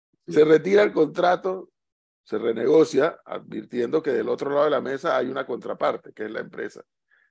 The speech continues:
Speaker 2: ¿Cuál es el planteamiento al final de ustedes? ¿Cerrar la mina?
Speaker 1: El planteamiento es bastante claro, y
Speaker 2: ¿Cerrar
Speaker 1: no es
Speaker 2: la
Speaker 1: solo
Speaker 2: mina?
Speaker 1: nuestro. Por lo menos el nuestro es que este es un tema que hay que discutir en la sociedad
Speaker 2: No, no,
Speaker 1: panameña.
Speaker 2: no, no, no. Eh, Raúl, eh, Saúl,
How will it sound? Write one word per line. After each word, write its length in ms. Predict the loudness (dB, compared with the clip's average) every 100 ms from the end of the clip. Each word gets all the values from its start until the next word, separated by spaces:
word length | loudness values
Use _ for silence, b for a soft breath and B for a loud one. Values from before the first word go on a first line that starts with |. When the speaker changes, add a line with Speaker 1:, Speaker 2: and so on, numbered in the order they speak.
| _ 0
Speaker 2:
¿Cuál 180 | 4
es 60 | 6
el 80 | 6
planteamiento 680 | 4 6 4 4 -2 -4
al 100 | -6
final 300 | -8 -8 -8
de 60 | -8
ustedes? 360 | -10 -10 -10 -4
¿Cerrar 420 | 2 4 4 4
la 120 | 4
mina? 220 | 2 0 -2
Speaker 1:
El 100 | 0
planteamiento 520 | 2 4 4 4 4
es 60 |
bastante 440 | 4 2 2 0 0
claro, 580 | 2 2 0 -4 -12 -8
y 80 | 0
Speaker 2:
¿Cerrar 140 | 6 8
Speaker 1:
no 40 |
es 80 | 8
Speaker 2:
la 60 | 6
Speaker 1:
solo 260 | 6 6
Speaker 2:
mina? 100 | 6
Speaker 1:
nuestro. 460 | 4 2 -2 -8 -2
Por 160 | 0
lo 140 | 2 4
menos 240 | 4 4
el 80 | 4
nuestro 600 | 4 2 0 -2 -2 -4
es 100 | -2
que 80 | -2
este 140 | 0 -2
es 40 |
un 60 | -2
tema 240 | -2 -4
que 80 | -4
hay 60 |
que 100 | -4
discutir 520 | -6 -6 -8 -4 0 2
en 120 | 2
la 80 | -2
sociedad 400 | -8 -6 0 2
Speaker 2:
No, 100 | 4
no, 180 | 6 6
Speaker 1:
panameña. 140 | 6
Speaker 2:
no, 160 | 6 4
no, 240 | 2 -2 -6
no. 180 | -6 -4
Eh, 80 | -2
Raúl, 420 | 2 4 4 2
eh, 100 | -4
Saúl, 400 | 2 4 4 0